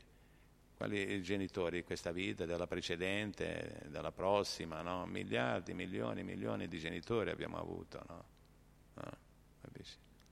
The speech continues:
In diverse forme di vita. C'è una bellissima storia, no? Nel sesto canto che parla proprio di questa visione, no? Questa comprensione spirituale a riguardo del re Citraketu,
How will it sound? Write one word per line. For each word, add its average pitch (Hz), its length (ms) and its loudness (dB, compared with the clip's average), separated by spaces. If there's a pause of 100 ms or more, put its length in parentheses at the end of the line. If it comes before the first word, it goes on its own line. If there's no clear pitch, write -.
(400)
In 92 240 -6
diverse 98 420 2
forme 98 340 2
di 95 120 2
vita. 104 440 2 (1000)
C'è - 100 0
una 143 100 2
bellissima 135 720 4
storia, 98 560 0
no? 98 180 -4
Nel 104 540 -6 (400)
sesto 120 460 -2
canto 120 760 -4
che 113 140 0
parla 110 440 6
proprio 113 320 2
di 101 120 -2
questa 95 640 4
visione, 95 680 2
no? 90 260 -2 (680)
Questa 92 300 -6
comprensione 101 960 2
spirituale 92 720 2
a 92 60 4
riguardo 139 460 2
del 101 200 4
re 120 160 2
Citraketu, 95 880 0